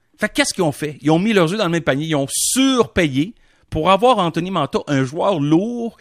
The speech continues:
qui prend de la place sur l'attaque, qui va aider dans une, dans un casse-tête pour re-,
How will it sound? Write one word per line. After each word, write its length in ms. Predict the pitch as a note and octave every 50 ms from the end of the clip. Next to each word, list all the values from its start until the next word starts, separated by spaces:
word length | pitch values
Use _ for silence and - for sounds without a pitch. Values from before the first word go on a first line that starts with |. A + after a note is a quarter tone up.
| _ _ _ _
qui 100 | - -
prend 240 | - - F#3+ G#3 A#3
de 80 | G3+
la 120 | G3 E3+ -
place 320 | - D3+ D#3+ E3 F3 -
sur 160 | - - D#3 C3+
l'attaque, 560 | C3 B2+ A#2+ - C3+ C#3 F#3 - - - - _ _ _ _ _ _
qui 120 | - - E3+
va 200 | B2+ F3+ G3+ A3+
aider 360 | A#3+ G#3+ D3+ B2 F#3+ A3+ A#3
dans 140 | G3+ F3 D#3
une, 220 | A#2 C#3 D3 C#3+ - C#3+
dans 180 | C#3 C3 B2
un 80 | B2+ B2+
casse-tête 720 | - F#3 E3+ D3+ - - - C3+ A#2+ A2+ - _ _ _ _ _ _ _ _ _ _ _ _ _ _ _
pour 320 | - E3 C#3 A2+ B2 C#3+
re-, 100 | A3 G#3+